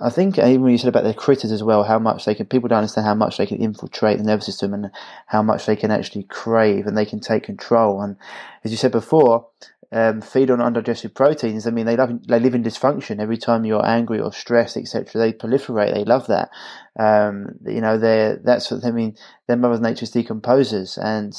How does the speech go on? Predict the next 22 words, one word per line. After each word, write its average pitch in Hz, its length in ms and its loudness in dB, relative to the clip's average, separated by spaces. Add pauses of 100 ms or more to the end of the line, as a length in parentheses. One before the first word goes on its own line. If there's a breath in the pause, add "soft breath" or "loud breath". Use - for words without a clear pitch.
they've 110 100 -2
been 110 140 -4
around 107 320 -2
a 104 40 -6
lot 113 160 0
longer 113 220 -2
than 107 140 -2
us, 110 240 -4
and 104 260 -10 (400)
they 120 300 2
like 123 460 0
to, 120 160 -4
like, 117 280 0
they, 123 140 0
they, 131 140 4 (160)
they 131 120 2
will 131 80 2
survive, 123 500 2
you 110 60 -8
know. 110 180 -2 (460 loud breath)
Um, 113 400 0
so 117 380 0